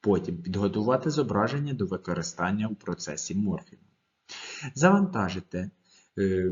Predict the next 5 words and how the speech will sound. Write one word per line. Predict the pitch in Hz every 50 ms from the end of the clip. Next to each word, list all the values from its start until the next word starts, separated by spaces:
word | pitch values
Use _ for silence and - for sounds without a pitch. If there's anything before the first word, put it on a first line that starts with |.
| 87 -
підготовлене | - 110 98 107 113 113 113 127 113 101 90 98 92 90 90 92
зображення | 92 92 101 90 87 - 135 165 175 165 165 131 101 82 80 -
до | 104 107 127 139
відповідної | 139 127 92 - - 78 76 80 78 80 87 90 95 98
програми. | 95 - 123 123 120 - - 80 78 80 78 -